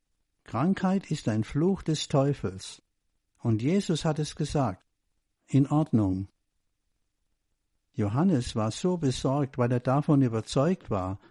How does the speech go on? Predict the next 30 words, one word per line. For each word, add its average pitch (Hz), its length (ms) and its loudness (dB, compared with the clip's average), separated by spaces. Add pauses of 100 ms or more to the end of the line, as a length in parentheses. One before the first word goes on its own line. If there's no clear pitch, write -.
dass 120 160 -2
die - 160 -2
Zeit 160 340 0
des 123 180 -4
Messias 147 600 0
nahte, 135 560 0 (400)
denn 120 160 4
in 127 100 4
der 110 200 0
Wüste 151 420 0
war 123 160 0
ihm 117 140 -2
gesagt 110 460 -2
worden, 135 400 0 (340)
dass 131 180 0
er 131 80 4
diesen 165 400 0
Messias 151 560 2
vorstellen 147 640 2
solle. 92 480 -6 (640)
Und 117 140 -2
er 110 100 0
war 117 160 0
fest - 480 -2
davon 127 300 2
überzeugt, 120 680 -2 (280)
dass 123 200 -2
er 143 140 2
recht 170 300 -2
hatte 98 340 -4